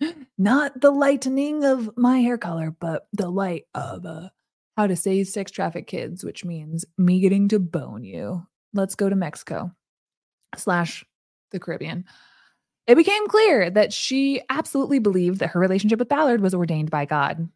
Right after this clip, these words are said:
Poor girl. And that the two were on a divine mission that no one else would understand. I say that about me and slices of pizza. So just shut up, Tim Ballard. One day, Kaylin was struggling with her laptop, complaining that she was having problems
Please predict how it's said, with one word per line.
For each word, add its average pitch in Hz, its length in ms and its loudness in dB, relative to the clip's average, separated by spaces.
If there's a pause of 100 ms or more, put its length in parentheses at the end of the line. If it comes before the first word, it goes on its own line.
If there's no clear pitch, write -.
(140)
Poor 165 140 -10
girl. - 220 -18 (580)
And 185 240 0
that 165 240 2
the 180 100 0
two 240 680 0
were 185 340 -2 (100)
on 180 240 2
a 175 80 2
divine 160 380 -2
mission 156 380 -2
that 151 180 -6
no 180 540 2
one 165 540 0 (120)
else 233 360 2
would 147 220 -4 (100)
understand. 196 1000 0 (100)
I 240 180 -2
say 240 260 0
that 160 480 0
about 165 340 -2
me 160 380 -4
and 156 180 -6
slices 151 300 -6
of 143 120 -6
pizza. - 520 -6
So 139 420 -4
just 165 160 -12
shut - 300 -6
up, 147 180 -4
Tim 147 160 -10
Ballard. - 280 -6 (280)
One 349 380 6
day, 247 240 8
Kaylin 190 360 0
was 170 140 0
struggling 240 480 2
with 170 120 4
her 262 100 2
laptop, 330 500 2
complaining 208 380 2
that 185 120 -2
she - 140 -4
was 180 140 -4
having 156 280 -4
problems 165 440 0